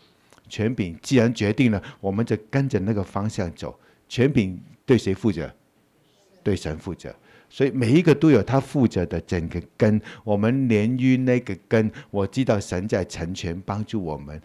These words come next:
心态对，一切问题都好解决。心里面有低估，一切问题很难解决，很难解决。基本的信任，基本的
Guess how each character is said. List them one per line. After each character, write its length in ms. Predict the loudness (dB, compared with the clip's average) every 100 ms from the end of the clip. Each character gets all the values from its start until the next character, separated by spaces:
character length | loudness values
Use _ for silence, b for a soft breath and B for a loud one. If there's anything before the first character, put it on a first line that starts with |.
| B
心 400 | -14 0 2 2
态 220 | 2 0 0 0
对， 220 | 2 2 B B _
一 120 | -6
切 260 | 0 4 6
问 220 | 4 2
题 160 | -2 -4
都 140 | -4 -4
好 380 | -6 -6 -6 -6
解 240 | -8 -10
决。 300 | -8 -14 -14 _ B B -16
心 380 | 2 2 4
里 100 | 0
面 240 | 2 0 0 B -4
有 220 | -2 -2
低 260 | -4 -2 -2
估， 280 | 0 -2 -6 _
一 120 | -4
切 160 | 0 2
问 200 | 2 0
题 180 | -6
很 300 | -12 -10 -10
难 180 | -10 -12
解 160 | -12 -14
决， 240 | -14 -20 _ _ _ _ -16
很 200 | -12 -10
难 160 | -10
解 160 | -10 -12
决。 240 | -10 -14 B B
基 180 | 0 2
本 220 | 2 0
的 100 | -2
信 320 | -6 -2 -2 0
任， 200 | -4 B B -12
基 200 | -2 -2
本 220 | -2 -8
的 120 | -12